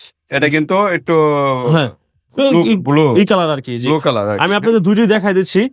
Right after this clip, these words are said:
Speaker 2: হ্যাঁ, ভিউয়ার্স, আপনারা দেখেন, আপনার খুব সুন্দর প্রোডাক্ট।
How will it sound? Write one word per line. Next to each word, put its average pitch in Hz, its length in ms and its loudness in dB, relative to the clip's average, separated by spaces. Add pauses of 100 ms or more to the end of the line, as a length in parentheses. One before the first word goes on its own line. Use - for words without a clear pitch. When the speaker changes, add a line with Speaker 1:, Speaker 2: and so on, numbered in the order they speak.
Speaker 2:
হ্যাঁ, 208 280 0
ভিউয়ার্স, 165 260 0
আপনারা 180 220 -2
দেখেন, 175 340 0 (500)
আপনার 165 540 -2 (200)
খুব 190 160 0
সুন্দর 202 380 0
প্রোডাক্ট। 202 380 -2